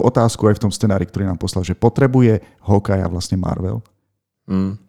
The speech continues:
Speaker 2: tiež myslím si, že pravda, no, dobrá otázka, že... Neviem, človeče, tiež mám na to taký, taký pohľad, že, eh, keby to tu nebolo, nič sa nestane. Ale keď už to tu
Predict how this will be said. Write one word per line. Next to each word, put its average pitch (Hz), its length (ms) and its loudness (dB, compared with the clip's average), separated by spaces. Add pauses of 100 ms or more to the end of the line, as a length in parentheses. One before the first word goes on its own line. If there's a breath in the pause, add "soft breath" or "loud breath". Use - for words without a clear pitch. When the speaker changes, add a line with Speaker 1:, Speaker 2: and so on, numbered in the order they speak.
(220)
Speaker 2:
tiež - 400 0
myslím 104 320 -2
si, 101 160 -6
že 101 80 -4
pravda, 113 400 2
no, 110 160 -2
dobrá 107 240 0
otázka, 95 400 -2
že... 92 240 -2 (880 loud breath)
Neviem, 180 240 4
človeče, 127 480 2
tiež 139 160 0
mám 139 160 2
na 123 80 2
to 127 80 -2
taký, 127 480 2
taký 117 240 -2
pohľad, 117 400 2
že, 113 320 4
eh, 160 320 0 (240 loud breath)
keby 170 240 2
to 165 80 4
tu - 80 0
nebolo, 127 560 4
nič 107 160 -4
sa 104 80 -4
nestane. 87 480 -6 (160)
Ale 117 320 0
keď 151 240 2
už - 80 -6
to 127 80 2
tu - 80 -2